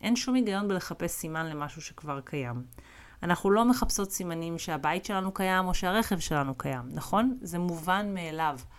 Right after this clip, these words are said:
האופי של קפיצות קוונטיות הוא שעוברים מהר מאוד מאפס לאחד, מחוסר של משהו לזה שהוא קיים בחיים שלנו, ולכן אנחנו לא צריכות את המדרגות שבדרך, ואין היגיון בלחפש את הסימנים האלה,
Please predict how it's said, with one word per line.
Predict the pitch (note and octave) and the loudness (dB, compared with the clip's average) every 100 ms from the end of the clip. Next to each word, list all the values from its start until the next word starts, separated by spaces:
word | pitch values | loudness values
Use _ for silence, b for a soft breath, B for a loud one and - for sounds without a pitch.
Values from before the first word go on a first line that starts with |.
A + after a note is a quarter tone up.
| B B B B | B B B B
האופי | - G#3+ - | -2 -2 -2
של | - G3+ | -4 -4
קפיצות | - F3+ F#3+ - | -2 -2 -2 -4
קוונטיות | E3+ F3+ G3 A3 G#3 | -2 -2 0 -4 -4
הוא | F3+ E3+ | -6 -6
שעוברים | E3+ D#3 D3 E3 G#3 G#3+ F3+ | -4 -4 -4 -2 -2 0 -4
מהר | E3 F#3 A3+ | -4 -4 -4
מאוד | G#3 F3 F3+ F#3 | -4 -6 -4 -4
מאפס | E3+ - E3 - E3+ | -6 -8 -8 -8 -8
לאחד, | D#3 D3+ - C#3 C3+ - | -6 -8 -6 -6 -6 -8
מחוסר | D#3 C#3+ - G3 G3+ A#3+ | -12 -12 -4 -2 -2 -4
של | A#3 A3+ | -6 -4
משהו | A3+ A#3 - B3+ | -4 -2 -2 0
לזה | F#3+ D#3 | -2 -2
שהוא | E3+ F#3+ - | -4 -6 -6
קיים | D#3+ D3 D3+ D#3 | -4 -2 -2 -4
בחיים | - D3+ E3 | -10 -10 -8
שלנו, | F#3+ G3 A3 C#4 B B B B B - | -4 -2 0 -2 B B B B B -6
ולכן | G3+ - C#4 | -2 0 2
אנחנו | C4+ B3+ B3 | 0 0 -2
לא | |
צריכות | B3+ - - G3+ G#3 | -2 -4 -4 -4 -4
את | G#3 | -4
המדרגות | F3 E3 E3 D#3+ D3+ | -4 -2 -2 -2 -4
שבדרך, | D3+ C#3+ C3+ C3 C3 - | -4 -4 -2 -2 -2 -4
ואין | D#3 F#3 A#3 | -4 0 2
היגיון | G3+ F3 E3 E3+ F#3+ G3 E3+ D3+ | 2 2 2 0 -2 -4 -6 -6
בלחפש | D#3 D3 - D#3 - - F3 | -6 -6 -8 -8 -10 -8 -8
את | - | -6
הסימנים | F#3+ - G3 F#3+ G3+ | -6 -6 -4 -4 -4
האלה, | G3+ G#3+ | -4 -4